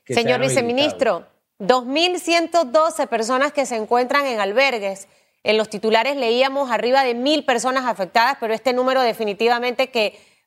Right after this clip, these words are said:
Speaker 2: va a aumentar si estamos contabilizando dos mil ciento doce personas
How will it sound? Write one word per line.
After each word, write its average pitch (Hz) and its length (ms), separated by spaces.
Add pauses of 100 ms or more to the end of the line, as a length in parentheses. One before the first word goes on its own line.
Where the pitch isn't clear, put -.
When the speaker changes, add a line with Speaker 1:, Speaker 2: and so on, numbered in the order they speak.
(100)
Speaker 2:
va 226 60
a 240 60
aumentar 240 680
si 233 180
estamos 233 520 (440)
contabilizando 247 840
dos 233 160
mil 262 340
ciento 262 380
doce 254 280
personas 240 600